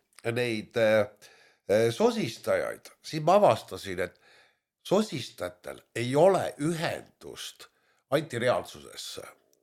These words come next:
Aga antireaalsus, mis tähendab, on hüvede loomine. Nii et tegelikult demokraatlikus kultuuris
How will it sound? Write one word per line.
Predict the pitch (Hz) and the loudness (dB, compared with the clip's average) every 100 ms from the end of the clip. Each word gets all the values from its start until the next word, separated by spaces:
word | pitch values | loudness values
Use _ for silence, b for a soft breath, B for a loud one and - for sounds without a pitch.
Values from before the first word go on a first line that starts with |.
| _ _ _ _ _ | _ _ _ _ _
Aga | 117 139 | -2 0
antireaalsus, | 208 226 147 120 104 73 - - - - - _ _ | 0 -2 -6 -4 -2 -4 -6 -14 -14 -14 -16 _ _
mis | 120 120 | -6 -6
tähendab, | - 127 98 76 - - _ - _ _ _ _ 101 | -2 -2 -2 -6 -12 -20 _ -20 _ _ _ _ -6
on | 117 | -2
hüvede | 185 151 98 | 4 4 4
loomine. | 117 131 90 - - - - _ _ _ _ _ _ _ _ | 6 8 6 0 -16 -16 -18 _ _ _ _ _ _ _ _
Nii | 107 | -10
et | 107 - | -10 -4
tegelikult | 185 190 - - - - | -2 0 -2 -4 -14 -8
demokraatlikus | 110 107 - 131 175 170 - - - - - | -6 -6 -6 0 2 2 0 -6 -18 -18 -16
kultuuris | - 104 104 - - 165 170 123 65 - - | -10 -6 -6 -8 -2 2 4 2 -2 -10 -18